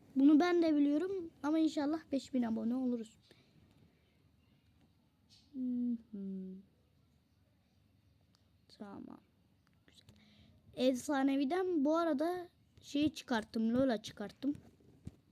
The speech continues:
Nereden çıkarttım derseniz. Hemen bir dünya sıralamalarına, liderlik tablolarına bakın.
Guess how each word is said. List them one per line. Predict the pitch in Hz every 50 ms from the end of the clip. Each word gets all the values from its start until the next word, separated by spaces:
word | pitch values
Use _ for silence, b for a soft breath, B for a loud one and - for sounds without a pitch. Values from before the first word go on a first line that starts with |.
| _ - - _ -
Nereden | 240 233 233 233 233 240 240
çıkarttım | 226 - - 240 220 220 - 233 226 220 214
derseniz. | 214 214 233 233 233 - - 226 208 226 269 320 - - - - B B B B B B B B B B B B B B B B B B -
Hemen | 269 254 240 240 262 - - - _ -
bir | 226 220 269 330 294 269 240
dünya | 269 269 269 269 269 269 294 302 302
sıralamalarına, | - - - 254 240 240 233 233 226 226 226 226 220 220 220 214 220 220 233 247 240 233 - - - - -
liderlik | 247 262 254 220 247 240 254 269 277 254 -
tablolarına | - - - 262 247 254 247 247 240 226 208 202 202 214 233 233
bakın. | 233 220 - - -